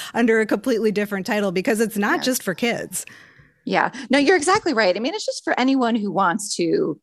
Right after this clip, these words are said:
Speaker 2: get out and, you know, maybe you're going on your first hike or even your fifth hike and you just want something that's interesting and engaging and, you know, maybe not too challenging, but,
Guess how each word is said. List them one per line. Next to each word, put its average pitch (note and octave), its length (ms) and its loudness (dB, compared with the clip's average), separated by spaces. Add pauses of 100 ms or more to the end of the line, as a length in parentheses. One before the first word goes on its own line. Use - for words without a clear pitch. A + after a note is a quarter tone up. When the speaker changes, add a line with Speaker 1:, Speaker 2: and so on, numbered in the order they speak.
(420)
Speaker 2:
get F3+ 200 4
out D#3+ 520 4
and, E3 260 0
you B3 80 2
know, B3 100 4
maybe A3 220 2
you're G#3+ 120 4
going G3+ 240 -2
on F#3+ 80 -2
your F3+ 100 -2
first F#3+ 320 -2
hike E3 240 2
or G#3+ 60 6
even G#4+ 180 0
your F4 100 -2
fifth F4+ 220 -2
hike - 240 0
and G3+ 100 -4
you A3 80 -4
just - 220 -4
want G#3+ 240 2
something G3+ 400 2
that's D#3+ 240 0
interesting A3 640 2
and D#3 80 2
engaging G3+ 800 0
and, D#3 180 -2 (320)
you G#3+ 80 4
know, G3 80 4
maybe C#4+ 340 4
not A#3+ 240 4
too A#3+ 220 -2
challenging, G3+ 760 0
but, - 320 0